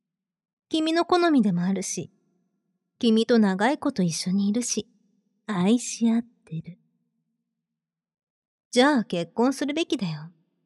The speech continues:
<laughs> 一回会っただけ？<laughs> 何言ってるのかな？そんなわけないよ。私たち百日も前から愛し合ってるんだよ。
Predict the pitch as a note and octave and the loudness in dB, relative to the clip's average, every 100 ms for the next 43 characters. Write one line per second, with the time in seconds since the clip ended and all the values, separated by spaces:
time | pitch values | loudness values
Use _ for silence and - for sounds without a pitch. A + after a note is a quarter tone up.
0 | _ _ _ _ _ _ _ _ _ _ | _ _ _ _ _ _ _ _ _ _
1 | _ _ _ _ _ _ - F#3 - A3+ | _ _ _ _ _ _ -14 -14 -10 -10
2 | - _ A4+ - - - _ G3+ F#3+ _ | -10 _ -8 -8 -14 -18 _ -4 -4 _
3 | - A#3+ C#4+ C4 A#3 C#4+ _ - D#3 D#3 | -6 -2 -2 -4 -4 -4 _ -6 -6 -8
4 | - F3+ B3+ - _ _ _ _ _ _ | -10 -8 -8 -10 _ _ _ _ _ _
5 | _ _ - - - F#4 C#4+ C4+ G#4+ E4 | _ _ -18 -10 2 4 6 6 6 4
6 | C#4 D#4 A#3 A#3+ G#3+ G3+ G#3+ - - C5 | 4 4 6 6 4 2 2 0 -2 0
7 | - C5+ - C4+ D#4+ F#4+ G4 G#3+ A3 B3+ | -2 -2 2 4 6 4 4 4 4 4
8 | E3+ F#3 - _ _ G3+ A3+ C4 D#4 A#3+ | 4 0 -6 _ _ 0 2 2 0 -2
9 | - F#3 G3 A3+ C#4+ E4 E4 A#3 G3+ G#3 | -6 -4 -2 -2 -2 0 2 4 4 2
10 | G#3 - G3+ A#3+ D4 D#4 D4+ A3+ F#3+ E3 | 0 0 2 2 2 0 2 2 2 0
11 | D#3+ C4+ | -4 -6